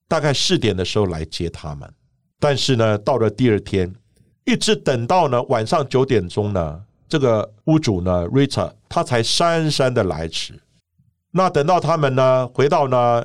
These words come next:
Newtown 的住家的之后，这个保姆，哎，后来发现呢卧室跟走廊的地毯通通不见了，而且家具的位置也被移动过。这位保姆呢就觉得 Richard 很神秘、很奇怪，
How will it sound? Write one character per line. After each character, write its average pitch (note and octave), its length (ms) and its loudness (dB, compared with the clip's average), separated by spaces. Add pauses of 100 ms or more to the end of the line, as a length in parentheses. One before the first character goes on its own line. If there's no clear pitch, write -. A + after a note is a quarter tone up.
(140)
Newtown E3 380 2
的 A#2+ 100 2
住 D#3+ 220 0
家 C#3+ 180 0
的 C3 140 0
之 - 180 -8
后， G#2 260 -2 (460)
这 E3+ 100 -8
个 E3 120 2
保 D#3 240 0
姆， G#2 280 -4 (100)
哎， D#3+ 180 0 (320)
后 F3+ 180 2
来 A2 260 0 (320)
发 D#3+ 140 0
现 C#3+ 240 0
呢 F#2+ 180 -10 (100)
卧 A#3 180 2
室 E3 180 -2
跟 F#3 240 -2
走 A2+ 160 0
廊 G#2 160 0
的 B2+ 80 -2
地 F3 220 -2
毯 G2 280 -4 (220)
通 B3+ 140 0
通 B3 120 0
不 B3+ 80 -2
见 F3 300 0
了， D2 160 -16 (400)
而 G3 100 0
且 F3+ 160 0
家 F#3 200 0
具 F3+ 120 0
的 E3 120 4
位 F3 180 2
置 A2 260 -2
也 A#2+ 160 2
被 G3 160 0
移 D3 140 -2
动 C3+ 240 0
过。 - 340 -4 (640)
这 G#3 120 4
位 G3+ 100 4
保 D#3 220 0
姆 D#3 120 0
呢 B2 120 2
就 F3 160 2
觉 D3 180 0
得 B2+ 240 -2 (160)
Richard D#3+ 300 0
很 A2 260 -2
神 - 320 -2
秘、 D3 300 -2 (320)
很 G#2+ 280 -2
奇 - 240 -2
怪， G#2+ 360 -4